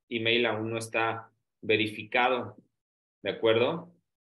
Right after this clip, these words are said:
Podemos actualizarlo, podemos reenviar el código de confirmación, lo podemos eliminar.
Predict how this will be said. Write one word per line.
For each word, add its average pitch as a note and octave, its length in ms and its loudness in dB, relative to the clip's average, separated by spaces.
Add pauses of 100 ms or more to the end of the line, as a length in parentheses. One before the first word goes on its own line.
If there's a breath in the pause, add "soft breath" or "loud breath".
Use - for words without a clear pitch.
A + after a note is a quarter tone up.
(260)
Podemos A#2 260 2
actualizarlo, B2 720 0
podemos A#2 240 -2
reenviar A2+ 240 2
el A2 100 0
código A2+ 300 0
de G#2 120 -2
confirmación, G#2+ 540 -8
lo B2 140 -4
podemos G#2 280 -6
eliminar. A2+ 600 -2